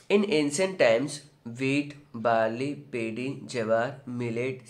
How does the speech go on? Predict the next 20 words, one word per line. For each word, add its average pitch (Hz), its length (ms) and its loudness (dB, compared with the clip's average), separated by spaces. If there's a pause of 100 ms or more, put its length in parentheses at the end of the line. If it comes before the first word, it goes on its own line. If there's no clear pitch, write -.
sesame, 123 520 -4 (260)
peas, 123 220 -6 (760)
et 131 140 2
cetera 123 500 2
were 120 200 -2
cultivated। 101 680 -6
So - 40 -12
these 139 240 -4
are 151 200 6
the 165 200 0
crops 143 320 2
जो 139 220 -4
कल्टीवेट 131 640 -4 (320)
हुआ 135 240 4
करती 139 400 -6
थी, 151 460 -6 (400)
जो 123 220 -2
हो 120 240 -4
रही 139 340 -2
हैं 156 320 -2